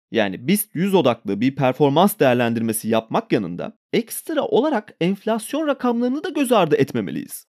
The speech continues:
Çünkü gerçek getiriler enflasyon üstünde kalan rakamlar olabilir ancak. Onun dışında para kaybediyoruz demektir. Ve Buffett'ın birinci kuralını belki hiç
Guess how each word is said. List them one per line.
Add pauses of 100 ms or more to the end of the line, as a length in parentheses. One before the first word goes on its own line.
(140)
Çünkü
gerçek
getiriler (160)
enflasyon
üstünde
kalan
rakamlar
olabilir
ancak. (180)
Onun
dışında
para
kaybediyoruz
demektir. (260)
Ve
Buffett'ın
birinci
kuralını
belki
hiç